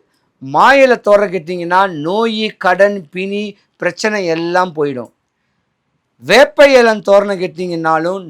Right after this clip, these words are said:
நோயின் நொம்பலங்கள் எல்லாம் விலகும். அந்த நேரத்துல சோறு கிடைச்ச இடம் சொர்க்கம். அப்படின்னா நம்ம ஊர்ல எந்த ஊர் போனாலும்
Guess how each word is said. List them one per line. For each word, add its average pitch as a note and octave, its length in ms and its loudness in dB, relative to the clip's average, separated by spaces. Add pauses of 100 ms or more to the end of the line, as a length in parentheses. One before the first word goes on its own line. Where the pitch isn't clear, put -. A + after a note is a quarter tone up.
(160)
நோயின் G3+ 520 -4
நொம்பலங்கள் E3+ 640 -4
எல்லாம் D3 320 -4
விலகும். A#2 340 -12 (380)
அந்த D#3+ 180 -8 (160)
நேரத்துல F3+ 460 -2 (480)
சோறு C4 460 4 (100)
கிடைச்ச A3 460 0 (180)
இடம் G3+ 320 -2
சொர்க்கம். E3+ 640 0 (720)
அப்படின்னா E3+ 420 -4 (560)
நம்ம F#3 240 0 (180)
ஊர்ல D4+ 220 -2 (220)
எந்த C#4+ 200 -8 (200)
ஊர் D4+ 100 0 (100)
போனாலும் C4+ 440 2